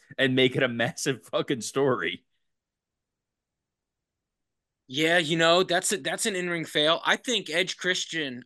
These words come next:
Speaker 2: um, a few weeks ago was, was an in-ring fail. I think there's another way to get that beautiful woman on screen and aligned with Christian,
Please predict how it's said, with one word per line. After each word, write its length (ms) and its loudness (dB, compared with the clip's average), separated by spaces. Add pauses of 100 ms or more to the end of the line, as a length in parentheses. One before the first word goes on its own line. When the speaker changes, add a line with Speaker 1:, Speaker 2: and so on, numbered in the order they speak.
Speaker 2:
um, 480 0 (680)
a 140 4
few 180 0
weeks 220 4
ago 240 2
was, 240 0
was 240 -2
an 120 -4
in-ring 360 -6
fail. 400 -4
I 120 0
think 180 -2
there's 180 2
another 320 2
way 240 4
to 80 0
get 260 -2
that 220 0
beautiful 420 0
woman 480 -2 (460)
on 220 2
screen 560 2
and 140 0
aligned 360 -2
with 180 -4
Christian, 680 -2